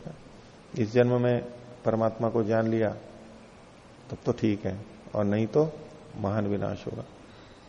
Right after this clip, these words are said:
कि केवल शरीर में भोग भोग के लिए ही चलते रहे तो ये शरीर का नाश ही है एक तरह से, यानी व्यर्थ करना है इसको। लेकिन साथ में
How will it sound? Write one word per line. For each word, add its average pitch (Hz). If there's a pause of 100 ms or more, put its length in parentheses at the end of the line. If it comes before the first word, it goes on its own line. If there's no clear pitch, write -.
कि 135 (380)
केवल 160
शरीर 151
में 156
भोग 127
भोग 139
के 143
लिए 139
ही 151
चलते 123
रहे 135
तो 135
ये 135
शरीर 120
का 151 (340)
नाश 104
ही 131
है 113
एक 98
तरह -
से, -
यानी 113
व्यर्थ 156
करना 95
है 98
इसको। - (1200)
लेकिन 170
साथ 104
में 180